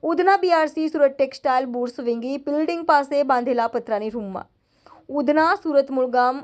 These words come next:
આંબલી, તાલુકો થાદલા, જિલ્લો જાંબુવા, એમ પી નાઓએ ફરિયાદ લખાવતા ઉધના પોલીસ સ્ટેશનમાં ફરિયાદ નોંધાઈ હતી. ભારતીય ન્યાય સંહિતા બે હજાર ત્રેવીસની કલમ એકસો ત્રણ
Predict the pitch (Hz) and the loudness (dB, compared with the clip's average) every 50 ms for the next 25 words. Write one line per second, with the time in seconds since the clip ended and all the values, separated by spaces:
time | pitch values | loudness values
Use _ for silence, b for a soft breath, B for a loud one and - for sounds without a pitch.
0 | - - - 254 254 254 269 294 277 302 254 247 247 247 254 240 240 262 254 254 | -6 -4 -2 -2 -2 -2 -4 -2 -2 0 0 0 0 0 -2 -2 0 -2 -2 0
1 | 277 294 294 277 302 254 233 233 208 208 262 247 240 247 262 285 277 - 247 247 | 2 0 0 0 0 -2 -2 -2 -2 -2 -4 -4 -2 0 2 2 2 2 -2 -4
2 | 233 - 285 294 277 254 233 226 226 240 269 269 - 285 240 226 220 220 214 226 | -4 -6 -4 0 0 2 2 2 2 0 0 0 -2 0 0 0 0 -2 -4 -4
3 | 226 - 285 302 320 320 285 269 269 262 - 247 262 233 262 294 311 311 285 254 | -2 0 0 0 0 2 2 2 2 2 0 -2 -4 -2 -2 -2 -2 -2 -4 -6
4 | 240 240 233 - - 226 226 220 - 233 226 226 226 226 226 240 269 330 381 B | -6 -6 -8 -6 -6 -6 -6 -6 -8 -10 -8 -6 -4 -2 0 0 0 0 -2 B
5 | B B B B B B B B B B B _ - 302 311 330 349 359 392 339 | B B B B B B B B B B B _ 4 4 4 6 4 2 2 2
6 | 359 285 269 254 269 311 285 254 262 277 285 311 302 294 277 294 311 311 381 403 | 0 0 2 2 0 0 0 -4 -4 -4 -6 -4 0 2 2 2 0 0 -2 -4
7 | 381 370 349 320 302 311 302 277 269 262 269 254 247 254 254 262 277 247 262 262 | -2 -2 -2 -2 -2 0 -2 -2 0 0 -2 0 0 0 0 0 0 0 0 0
8 | 247 254 262 247 247 247 240 - - 254 254 - 254 247 247 247 247 240 240 240 | 0 2 0 2 0 0 -6 -8 -8 -4 -2 -2 2 2 2 0 0 -2 -4 -4
9 | - 262 247 240 285 269 247 | -4 -4 -4 -2 -2 -2 -2